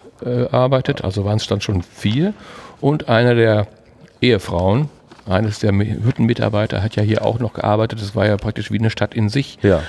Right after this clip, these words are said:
Speaker 1: Es gab hier, und das, ich bin gerade dran noch vorbeigefahren, an der Brücke, die hier über die Straße geht. Es gab ganz viele, da gibt's auch eine eigene Geschichte zu, Kioske hier auf dem Gelände.
Speaker 2: Mhm.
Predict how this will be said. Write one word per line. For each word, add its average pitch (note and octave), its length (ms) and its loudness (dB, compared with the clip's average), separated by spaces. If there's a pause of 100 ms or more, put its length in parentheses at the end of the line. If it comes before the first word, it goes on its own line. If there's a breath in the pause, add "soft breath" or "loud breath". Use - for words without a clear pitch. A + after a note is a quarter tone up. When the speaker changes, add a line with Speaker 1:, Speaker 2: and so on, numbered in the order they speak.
(160 loud breath)
Speaker 1:
Es - 100 -16
gab G#2 200 0
hier, G2+ 140 2
und G2+ 80 0
das, G2+ 240 -4
ich A2+ 80 -12
bin G#2+ 640 -2
gerade - 220 -2
dran A2+ 100 0
noch G#2 80 -2
vorbeigefahren, F2+ 640 -4
an F2 100 -4
der F2 80 0
Brücke, G2+ 280 -4
die F#2+ 80 -4
hier E2+ 180 -2
über F2+ 160 -4
die F2+ 60 -6
Straße G2 400 -4
geht. G#2 300 -2 (500 loud breath)
Es - 120 -10
gab - 180 0
ganz A2+ 200 0
viele, B2+ 260 2
da G2 100 2
gibt's A#2 160 -2
auch G2 100 2
eine G#2+ 100 0
eigene G#2 180 -2
Geschichte G#2+ 380 -4
zu, G#2+ 240 -2
Kioske G#2 440 -2
hier D#2 220 -2
auf - 80 -8
dem F2+ 160 -6
Gelände. D#2 380 -6
Speaker 2:
Mhm. G2 320 0